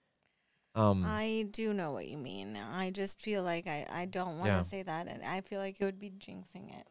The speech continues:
Speaker 2: Like,
Speaker 1: Mm-hmm.
Speaker 2: you know, I don't know. I ho-, I
Speaker 1: Yeah.
Speaker 2: hope with all my heart and soul that he does, but I can't in good faith say, "You're gonna live a really long time."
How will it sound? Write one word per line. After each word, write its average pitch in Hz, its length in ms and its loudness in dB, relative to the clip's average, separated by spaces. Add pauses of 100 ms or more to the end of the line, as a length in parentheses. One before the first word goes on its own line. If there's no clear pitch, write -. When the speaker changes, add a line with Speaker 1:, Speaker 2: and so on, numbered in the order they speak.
Speaker 2:
Like, 98 200 -6
Speaker 1:
Mm-hmm. 98 280 0 (160)
Speaker 2:
you 202 140 -4
know, 190 380 0 (380)
I 214 120 -4
don't 226 160 -2
know. 247 540 -4
I 202 180 -4
ho-, 208 160 -8 (100)
I 202 200 0
Speaker 1:
Yeah. 196 200 -2
Speaker 2:
hope 226 260 2
with 190 200 -10
all 202 100 -4
my 202 160 -4
heart 202 160 -2
and 202 160 -4
soul 196 220 -12
that - 80 -20
he 196 240 -20
does, 175 240 -8
but - 120 -6
I 180 120 -6
can't 170 440 -8
in 190 240 -6
good 185 200 -8
faith 170 360 -6
say, 143 200 -8
"You're 190 200 -10
gonna 190 260 -20
live 170 240 -20 (880)
a 185 60 -8
really 180 300 -2
long 160 200 -2
time." 165 260 -4